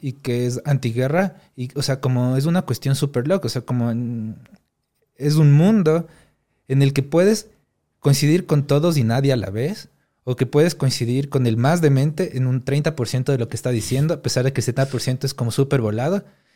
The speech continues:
y te hace replantearte, como que yo estaba súper seguro de que este man es antagónico a mí, pero por completo. Y descubro que el treinta por ciento de las ideas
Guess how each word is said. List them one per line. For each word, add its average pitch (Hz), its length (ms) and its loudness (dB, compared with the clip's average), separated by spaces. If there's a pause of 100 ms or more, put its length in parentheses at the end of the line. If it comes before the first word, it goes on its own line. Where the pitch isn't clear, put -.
(140)
y 120 100 -6
te 139 120 2
hace 160 200 0
replantearte, 135 680 -4
como 113 240 -8
que 107 300 -12 (500)
yo 135 80 0
estaba 139 240 2
súper 160 300 -2
seguro 131 420 0
de 135 220 -2
que 101 260 -6
este 127 200 -2
man 123 260 2
es 139 100 2
antagónico 117 600 -2
a 104 40 -2
mí, 110 180 -6
pero - 640 -12
por 110 160 -10
completo. 135 500 -6 (580)
Y 120 100 -4
descubro 139 640 -2
que 98 840 -14 (720)
el 135 100 -6
treinta 143 320 0
por 127 120 -2
ciento 139 220 -2
de 143 80 2
las 120 140 0
ideas 110 640 -8